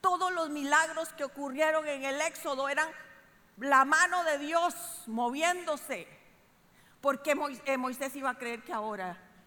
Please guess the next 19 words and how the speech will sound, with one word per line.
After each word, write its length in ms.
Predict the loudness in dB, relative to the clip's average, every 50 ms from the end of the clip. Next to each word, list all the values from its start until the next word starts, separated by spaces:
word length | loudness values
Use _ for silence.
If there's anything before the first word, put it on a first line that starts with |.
| -20 -20 _ -8
el 160 | -6 -6 -6
pueblo 560 | -6 -4 -2 -2 -2 -2 -2 -6 -8 -10 -12 -16 -18 -20 -18 -10
iba 180 | -8 -6 -4 -4
a 40 | -6
ser 320 | -6 -8 -10 -10 -10 -14 -18 -20 -20 _ _ _ _ _ _ _ _ _ _ _ _ _ _ _ _ _ _ _ _ _ _ _ _ _ _ _ _ _ _ _
satisfecho, 840 | -16 -16 -14 -14 -14 -16 -16 -14 -14 -14 -14 -14 -16 -18 -20 -20 -20 _ _ _ -20
satisfizo, 680 | -20 -20 -18 -20 -20 -18 -18 -18 -18 -18 -18 -20 -20 -20 -18 -18
no 100 | -20 -18
sé 120 | -18 -20
cómo 180 | -18 -18 -18 -18
se 120 | -16 -14
dice, 300 | -14 -14 -14 -14 -14 -16 -18 _ _ _ _ _ _ -20 -16
por 100 | -12 -10
la 100 | -10 -10
mano 280 | -10 -10 -12 -12 -14 -16
de 60 | -16
Moisés? 400 | -16 -16 -18 -20 -20 -20 -20 -20 -20 -20 -20 _
¿Por 160 | -18 -18 -18 -18
qué? 160 | -18 -20